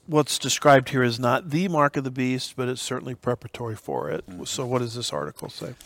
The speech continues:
Speaker 2: The group of twenty leaders have agreed to a plan to eventually impose digital currencies and digital I Ds on their respective populations, despite fears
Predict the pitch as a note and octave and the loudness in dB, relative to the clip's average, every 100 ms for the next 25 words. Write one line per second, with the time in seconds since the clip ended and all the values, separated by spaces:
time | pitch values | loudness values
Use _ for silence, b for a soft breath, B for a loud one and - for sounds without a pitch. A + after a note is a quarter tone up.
0 | - - B2 C3 F3 B2+ G#2 - D#3+ F3+ | -18 -8 -4 0 0 -2 -6 -8 -6 -4
1 | D#3 C3 C#3+ A#2 G2 G2+ G#2 A#2 G2+ G2 | 2 2 2 0 -4 -6 -4 -4 -2 -6
2 | F#2+ C3 E3+ B2 G#2 G#2 - G#2 F#2+ - | -12 -2 0 0 -4 -8 -12 -6 -6 -6
3 | - C#3+ D#3+ - A#2+ - B2 G#2 G#2 C#3 | -4 -2 -4 -6 -12 -4 -4 -4 -4 0
4 | A3 B3+ - - A2+ F#2 F2+ F#2+ B B | 0 -2 -8 -8 -4 -4 -4 -8 B B
5 | B - B2+ B2 A2+ - - A3 C#3+ G#2 | B -4 -2 -2 -8 -14 -4 -2 0 -2
6 | A2 A2 B B G#2 C3 E3 F#3+ F#3+ - | -6 -10 B B 0 4 4 0 -6 -6
7 | G3+ F3+ A#2 - G2+ G2+ - - C#3 F3 | -6 -6 -8 -6 -6 -6 -8 -6 -4 -6
8 | E3+ A#2 G2 B2+ D#3 E3 - B2 B2+ B2 | -8 -12 -2 -2 -2 -6 -2 -2 0 -2
9 | A#2 E3 G2+ G2+ G2+ B B B B2 B2+ | -4 -4 -4 -6 -10 B B B -2 0
10 | A#2+ G#2+ G2+ G2+ - D3+ F3+ F#3 E3+ - | -2 -2 -4 -10 0 0 0 -2 -6 0
11 | C3 C3+ C3+ B2+ D#3+ G3 - F2 E2+ - | 0 0 0 2 2 0 -10 -14 -16 -20
12 | B B A2+ A#2 - - F3 B3 - - | B B -6 -4 -4 -2 -2 -2 -6 -8
13 | A#3+ C3 F#2 F#2+ | -4 -4 -4 -10